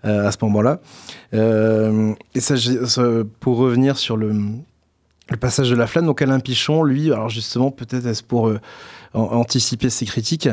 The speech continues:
euh, il en fait un enjeu fort dans le contexte aussi où le département met tr-, très en avant ça, de nouvelles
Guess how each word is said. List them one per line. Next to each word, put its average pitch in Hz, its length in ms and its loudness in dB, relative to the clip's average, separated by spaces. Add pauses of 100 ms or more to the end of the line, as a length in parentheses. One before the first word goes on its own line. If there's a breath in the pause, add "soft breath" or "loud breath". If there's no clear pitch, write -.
(480 loud breath)
euh, 107 720 2 (100)
il 113 140 0
en 113 80 0
fait - 160 -2
un 123 140 4
enjeu 113 300 0
fort 156 440 0
dans 113 100 -2
le 113 60 -2
contexte 131 540 -2
aussi 117 200 0
où 151 60 2
le 135 40 2
département 127 560 2
met 135 120 4
tr-, 123 280 -2
très 120 240 0
en 120 120 4
avant 117 300 4
ça, 123 180 -2
de 107 120 -2
nouvelles 107 600 0